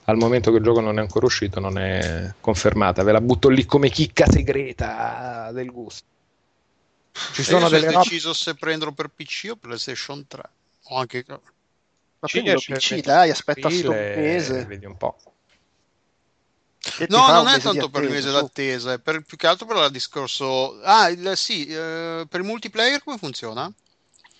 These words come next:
Speaker 2: Nel senso, perché era, Dark Souls era una rottura di coglioni, perché se volevi giocare con i tuoi amici era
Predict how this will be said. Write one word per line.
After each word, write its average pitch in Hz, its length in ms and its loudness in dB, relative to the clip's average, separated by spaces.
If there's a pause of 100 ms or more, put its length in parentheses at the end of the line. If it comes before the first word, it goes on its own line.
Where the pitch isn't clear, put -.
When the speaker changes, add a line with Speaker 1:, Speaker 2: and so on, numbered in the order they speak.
(140)
Speaker 2:
Nel 156 120 0
senso, 143 220 0
perché 143 200 -2
era, 165 140 2 (160)
Dark 165 240 0
Souls 196 300 -2
era 233 120 0
una 147 100 -2
rottura 143 240 -8
di 139 80 -8
coglioni, 143 380 -4
perché 196 200 -6
se 135 100 -4
volevi 131 180 -6
giocare 123 300 -2
con 139 160 -10
i 123 40 -12
tuoi 143 160 -2
amici 131 360 -4
era 170 240 2